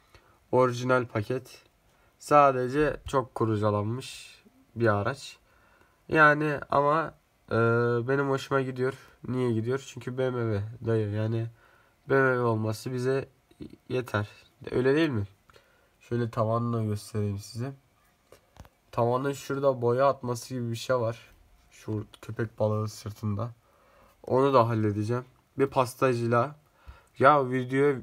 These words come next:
pasta, videoya yetiştiremedim. Yoksa arkadaşlar okul, iş, güç derken videoya işte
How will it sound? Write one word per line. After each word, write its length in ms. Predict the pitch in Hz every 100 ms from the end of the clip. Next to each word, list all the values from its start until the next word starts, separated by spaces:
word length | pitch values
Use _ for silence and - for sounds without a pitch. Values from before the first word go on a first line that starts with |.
| -
pasta, 360 | 135 - 123 -
videoya 520 | 123 139 139 139 139
yetiştiremedim. 720 | 123 - - 123 117 107 110
Yoksa 280 | 117 113 123
arkadaşlar 480 | 117 123 117 - 107
okul, 340 | 110 - 110
iş, 220 | 113 -
güç 280 | 120 117 -
derken 360 | 123 117 131 131 _ _ - _ _ 123
videoya 640 | 123 120 120 123 131 - _ _ - -
işte 560 | 107 - 120 113 -